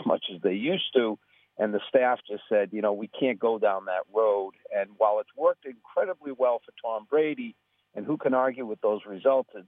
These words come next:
at forty years of age, um, the, Bill Belichick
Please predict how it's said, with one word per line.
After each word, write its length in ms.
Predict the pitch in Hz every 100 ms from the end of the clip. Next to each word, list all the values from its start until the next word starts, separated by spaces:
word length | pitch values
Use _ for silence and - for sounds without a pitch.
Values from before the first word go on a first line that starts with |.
| -
at 120 | 98 -
forty 260 | 117 113
years 280 | 110 110 101
of 100 | 95
age, 360 | 127 127 117 107 - _ - _ _
um, 420 | 107 104 101 107 - _
the, 280 | - 92 101 - -
Bill 160 | 147
Belichick 440 | 117 127 120 -